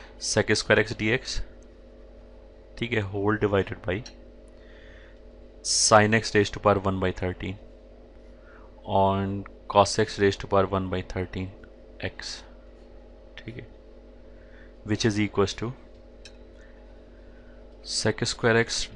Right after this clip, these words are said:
divided by tan x raised to power one by thirteen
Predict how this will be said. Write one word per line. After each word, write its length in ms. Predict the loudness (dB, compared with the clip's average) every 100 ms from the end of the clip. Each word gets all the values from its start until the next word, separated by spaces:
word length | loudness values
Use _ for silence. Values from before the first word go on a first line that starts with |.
| -4
divided 400 | 4 6 6 2 2
by 120 | 0 0 -8 -18 -20 -20 -20 -20 -20 -20 -20 -20 4
tan 220 | 4 4 -2
x 160 | -2
raised 180 | -2 -2
to 40 | -2
power 140 | -2 -2 -6 -18 -18 -6 -4
one 160 | -2 -4
by 100 | -6 -6
thirteen 360 | -8 -8 -14